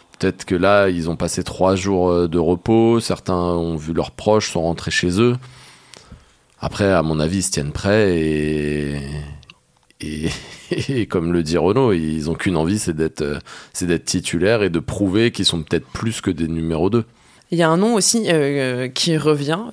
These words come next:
Speaker 2: dans ce débat, c'est celui de Baptiste Serin,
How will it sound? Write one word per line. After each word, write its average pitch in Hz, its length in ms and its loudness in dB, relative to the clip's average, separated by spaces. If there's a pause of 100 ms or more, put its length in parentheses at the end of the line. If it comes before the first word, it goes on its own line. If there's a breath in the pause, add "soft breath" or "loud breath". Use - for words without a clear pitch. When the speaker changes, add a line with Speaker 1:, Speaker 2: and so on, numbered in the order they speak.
Speaker 2:
dans 143 160 -2
ce 143 140 -4
débat, 143 320 0
c'est 156 160 0
celui 160 240 -4
de 123 460 -4
Baptiste 170 560 0
Serin, 151 440 0